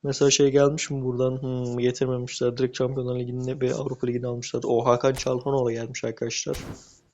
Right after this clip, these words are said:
Açılabilir. Şimdi bir de haftanın oyuncularına bakalım. Bizi ilgilendiren kısım ve Yüzgen Lewandowski var büyük ihtimal. Yüz bir dolayı olabilir. Bakalım.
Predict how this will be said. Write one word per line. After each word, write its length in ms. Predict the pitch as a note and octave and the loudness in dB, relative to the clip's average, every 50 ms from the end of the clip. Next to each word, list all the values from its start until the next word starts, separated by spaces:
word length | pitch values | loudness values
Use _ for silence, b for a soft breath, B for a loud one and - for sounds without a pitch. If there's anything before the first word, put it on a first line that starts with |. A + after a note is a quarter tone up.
| _ b b b b _ _ _ _ _ _ _ _ _ _ _ _ _ _ - - - - | _ b b b b _ _ _ _ _ _ _ _ _ _ _ _ _ _ -16 -14 -8 -6
Açılabilir. 680 | B2 C3 - - - B2 A#2+ A#2+ A#2+ A2+ A#2 B2+ - - - - - - - - _ _ _ _ _ _ _ _ _ _ _ _ _ _ _ _ _ _ _ _ B B B B B B - | -6 -4 -4 -2 2 4 4 4 4 0 -2 -2 -4 -8 -12 -20 -20 -20 -20 -20 _ _ _ _ _ _ _ _ _ _ _ _ _ _ _ _ _ _ _ _ B B B B B B -8
Şimdi 200 | - F3+ F3 E3+ | -2 0 0 4
bir 60 | E3 | 6
de 60 | E3+ | 6
haftanın 300 | D#3 D3+ - D#3 D3+ D#3 | 6 8 6 4 4 6
oyuncularına 460 | D#3 D3 C#3+ C3+ C3+ D3 C#3 C#3 D3+ | 4 2 2 2 2 2 2 4 4
bakalım. 400 | D3 C#3+ C#3 - B2 B2 B2+ - - - | 4 4 4 2 2 0 0 -2 -8 -14
Bizi 220 | C#3 C3+ B2+ B2 | -14 -8 -6 -4
ilgilendiren 600 | A#2 A#2 A#2 A#2+ A#2 A#2 A#2 A2+ A#2 A2 G#2+ - | -4 -2 -2 0 -2 -2 -2 0 0 0 0 0
kısım 480 | - - - - - C#3 C3 B2+ A#2 A#2 | -4 -2 0 2 4 4 2 2 -2 -4
ve 100 | A#2 A2+ | -2 -2
Yüzgen 680 | A2+ A2+ A2+ A#2 A2+ A#2 A#2+ A#2+ A#2 A#2 C3 C#3+ C#3 B2 | 0 0 0 0 -2 -2 -2 -2 -2 -2 -2 -6 -4 -2
Lewandowski 640 | A#2 G#2+ G#2+ G#2+ G#2+ G#2+ A2 A2 - - - A2 | 0 2 2 0 0 0 -2 -2 -2 -4 -2 -2
var 180 | A2 A2 A2 A2 | -2 -2 -2 -2
büyük 200 | G#2+ G#2+ G#2 - | -4 -4 -6 -8
ihtimal. 340 | - G#2+ G#2+ A2 A#2+ B2 B B B B B B B _ _ - | -10 -4 -2 -2 -2 -2 B B B B B B B _ _ -12
Yüz 180 | B2+ A#2+ A#2 | -10 -2 0
bir 160 | B2 B2 A#2+ | 0 2 4
dolayı 300 | B2 B2 A#2+ B2 A#2+ A#2+ | 4 4 6 6 6 6
olabilir. 840 | A#2+ B2 B2 A#2+ A#2+ A#2 B2+ A#2+ A#2+ C3+ C3+ - - - - - - _ _ _ _ _ _ _ _ _ _ _ _ _ _ _ _ _ _ _ _ _ _ - | 6 6 6 6 4 2 2 0 0 0 0 -2 -6 -12 -14 -16 -18 _ _ _ _ _ _ _ _ _ _ _ _ _ _ _ _ _ _ _ _ _ _ -2
Bakalım. 440 | B2 B2 - C3+ C3 C3 B2+ B2+ | 0 4 6 6 6 6 4 -2